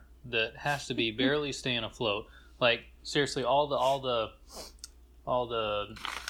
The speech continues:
Speaker 1: you know, cereals and, you know, macaroni boxes, they're still in, like, those big, the big, uh, like,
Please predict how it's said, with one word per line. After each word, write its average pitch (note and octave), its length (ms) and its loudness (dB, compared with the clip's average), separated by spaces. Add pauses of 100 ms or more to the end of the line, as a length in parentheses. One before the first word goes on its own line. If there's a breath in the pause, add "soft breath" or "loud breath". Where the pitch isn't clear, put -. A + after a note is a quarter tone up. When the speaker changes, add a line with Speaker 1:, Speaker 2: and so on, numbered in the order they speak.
(240)
Speaker 1:
you A2 60 -4
know, F#2+ 60 -4
cereals A2+ 840 0
and, F#2 260 -10 (420 soft breath)
you A2+ 80 -6
know, F#2+ 80 -6
macaroni G#2+ 520 -2
boxes, A2 380 0
they're B2+ 120 0
still C#3+ 340 0
in, B2 60 -4
like, A2 220 -2
those A2 200 -4
big, A2+ 320 -2 (520 soft breath)
the A#2+ 80 -2
big, A#2 320 0
uh, G2+ 460 2
like, F#2 180 -4